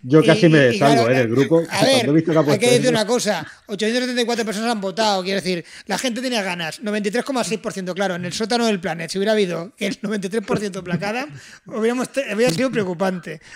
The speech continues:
Speaker 2: las cosas como sean. O sea, la mayoría de gente cree que, bueno, Alberto, si alguien tiene, quiere buscar qué es lo que tiene el, el conflicto Superman y Black Adam, iros al Twitter de Baliado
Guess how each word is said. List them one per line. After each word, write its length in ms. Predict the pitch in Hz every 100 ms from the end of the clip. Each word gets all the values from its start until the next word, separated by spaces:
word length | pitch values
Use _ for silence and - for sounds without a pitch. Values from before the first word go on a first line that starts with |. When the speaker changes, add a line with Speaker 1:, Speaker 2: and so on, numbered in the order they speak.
| -
Speaker 2:
las 180 | 196
cosas 240 | 180 202 240
como 240 | 214 180
sean. 320 | 180 190 156 - - -
O 60 | -
sea, 80 | 202
la 80 |
mayoría 240 | 202 214 254
de 60 |
gente 340 | 240 240 240 247
cree 240 | 202 220
que, 300 | 208 185 175
bueno, 240 | 175 175 165 - -
Alberto, 480 | 208 220 240 190 165 -
si 160 | - 240
alguien 200 | 269 311
tiene, 320 | 269 262 233 -
quiere 200 | - 233
buscar 480 | 214 202 - 160 175 _
qué 260 | - 240 214
es 100 | 170
lo 100 | 196
que 80 | 180
tiene 300 | 208 220 220
el, 440 | 240 190 214 196 175
el 180 | 214 202
conflicto 480 | 202 180 220 -
Superman 540 | 185 165 185 208 208 180 _ _ _
y 140 | - 185
Black 220 | 190 196
Adam, 240 | 269 311 320 302 - -
iros 320 | 214 180 -
al 180 | - 180
Twitter 360 | 233 185 190
de 80 | 160
Baliado 540 | 170 170 185 240 339